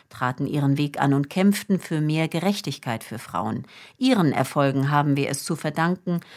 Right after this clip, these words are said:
dass den Grundrechten für alle Menschen gleichermaßen Geltung verschafft wurde. So dürfen Frauen in Deutschland seit neunzehnhundert studieren. Seit neunzehnhundertachtzehn ist es ihnen möglich, das Wahlrecht auszuüben.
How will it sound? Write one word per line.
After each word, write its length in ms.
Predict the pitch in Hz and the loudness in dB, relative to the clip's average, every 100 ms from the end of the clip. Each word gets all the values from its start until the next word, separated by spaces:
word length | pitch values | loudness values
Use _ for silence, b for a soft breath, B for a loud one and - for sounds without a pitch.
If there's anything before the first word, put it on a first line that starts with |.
| B _ | B _
dass 140 | 147 | -8
den 180 | 147 170 | -2 0
Grundrechten 760 | 147 180 226 214 208 - 208 202 | 2 4 4 4 0 2 2 2
für 160 | 190 | 2
alle 160 | - 165 | 0 2
Menschen 440 | 160 180 196 202 | 2 2 2 0
gleichermaßen 840 | 165 147 165 185 175 143 143 175 170 - | 2 2 2 0 0 0 0 -2 -4 -6
Geltung 460 | - 151 143 110 104 | -6 -4 -4 -6 -6
verschafft 500 | - 120 110 - - | -6 -4 -4 -6 -10
wurde. 360 | 101 98 - - B B B | -8 -6 -8 -12 B B B
So 160 | - | -6
dürfen 320 | 175 226 226 196 | 0 2 4 4
Frauen 320 | - 185 233 | 4 4 4
in 120 | 214 | 4
Deutschland 560 | 175 180 - - 220 208 | 2 0 0 -2 0 0
seit 180 | 156 | -2
neunzehnhundert 680 | 160 151 180 190 175 180 180 | 0 -2 -2 -2 -2 0 -2
studieren. 680 | - 202 196 208 160 123 - b b - | -2 -2 4 4 2 -2 -8 b b -6
Seit 200 | 160 175 | -2 2
neunzehnhundertachtzehn 1120 | 175 175 175 170 160 - - - - 156 135 | 2 2 2 2 0 0 -2 -2 -4 0 0
ist 180 | 139 165 | -2 -6
es 140 | - | -6
ihnen 280 | 180 170 165 | -2 2 2
möglich, 440 | 160 165 175 165 | 0 -2 -4 -4
das 200 | 165 151 | -6 0
Wahlrecht 600 | 156 175 175 139 123 - | 4 4 4 0 -4 -6
auszuüben. 920 | - 117 - - 131 120 110 98 - | -4 -4 -6 -8 -8 -6 -6 -6 -8